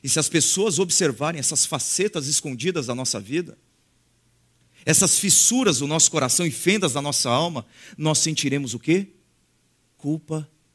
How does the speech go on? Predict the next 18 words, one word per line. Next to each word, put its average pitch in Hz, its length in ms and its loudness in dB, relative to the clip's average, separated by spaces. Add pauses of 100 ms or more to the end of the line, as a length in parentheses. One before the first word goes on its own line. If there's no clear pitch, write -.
(160)
e 120 60 -12
vergonha. 113 580 -8 (1300)
O 143 80 -2
que 156 160 -4
esse 185 440 2
existencialista, 143 1120 0
esse 110 180 -4
filósofo 127 960 -6
ateu 120 280 -4
está 117 200 -8
dizendo 113 580 -6 (260)
é 139 100 2
que 143 400 0 (1700)
culpa 233 480 4
e 147 40 4
remorso 139 680 0
e 170 40 -2
vergonha 160 840 4